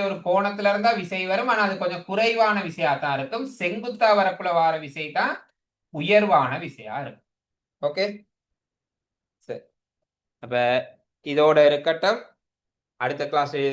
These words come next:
தொடர்ச்சிகள், மின் மோட்டார் தொடர்பான விடயங்கள்லாம் பார்ப்போம். இந்த நோட்ஸை நான் உங்களுக்கு அனுப்பிவிட்றேன். கட்டாயம் நோட்ஸ் ஒருக்கா நீ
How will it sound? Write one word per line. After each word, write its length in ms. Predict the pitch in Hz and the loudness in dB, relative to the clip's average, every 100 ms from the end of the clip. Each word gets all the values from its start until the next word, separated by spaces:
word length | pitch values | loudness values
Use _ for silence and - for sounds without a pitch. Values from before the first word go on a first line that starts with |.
| 131 - | -4 -4
தொடர்ச்சிகள், 580 | 135 151 151 160 175 202 - 131 | 2 2 0 0 0 0 -4 -10
மின் 220 | 143 147 139 | -10 -6 0
மோட்டார் 440 | 139 139 143 139 | 0 2 2 2
தொடர்பான 380 | 135 135 127 127 123 | 0 2 2 2 0
விடயங்கள்லாம் 500 | 123 123 123 123 117 | -2 -4 -4 -6 0
பார்ப்போம். 400 | 123 127 180 214 226 - _ _ _ | 0 2 2 2 0 -14 _ _ _
இந்த 120 | - 123 | -12 -4
நோட்ஸை 280 | 131 151 160 147 | -2 0 0 0
நான் 160 | 139 | 0
உங்களுக்கு 380 | 131 131 127 135 127 123 123 | 2 -2 -2 0 2 2 0
அனுப்பிவிட்றேன். 580 | 131 143 156 143 180 220 - | -4 -4 -4 0 0 -2 -4
கட்டாயம் 360 | 135 127 135 139 | -6 -2 -2 -2
நோட்ஸ் 260 | 127 127 135 | -4 -4 -4
ஒருக்கா 280 | 123 120 185 254 - | -2 2 2 2 -2
நீ 160 | 135 | -14